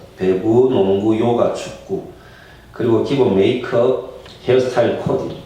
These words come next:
네일 케어, 메이크업 후 증명사진 찍기, 오감대 문화 공연, 푸른 음악회, 토크 콘서트, 그리고 이십칠 일에는 처음으로 군수대 고삼 체육 체감전도 이렇게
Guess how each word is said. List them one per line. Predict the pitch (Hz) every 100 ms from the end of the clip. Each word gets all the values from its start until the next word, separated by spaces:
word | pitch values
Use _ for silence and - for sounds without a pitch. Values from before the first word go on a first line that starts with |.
| - - - -
네일 | 90 98 113
케어, | - 117 110 117 - -
메이크업 | 180 135 - - 143
후 | - 131 131 127
증명사진 | 98 107 127 117 104 95
찍기, | 92 117 - - - - - -
오감대 | 98 95 113 110 107
문화 | 90 101 123
공연, | - 85 87 82 80 - - - - -
푸른 | - 147 123
음악회, | 110 107 - - 147 143 - - -
토크 | - 160 -
콘서트, | - 101 92 - - - - -
그리고 | - 143 139 135 135 - - - - - - - 107
이십칠 | 110 165 - 165 180
일에는 | 165 143 143
처음으로 | - 208 160 143 131
군수대 | - 107 110 180 165 -
고삼 | 110 - 131 131 127
체육 | 170 165 160
체감전도 | - 135 180 202 202 -
이렇게 | - - -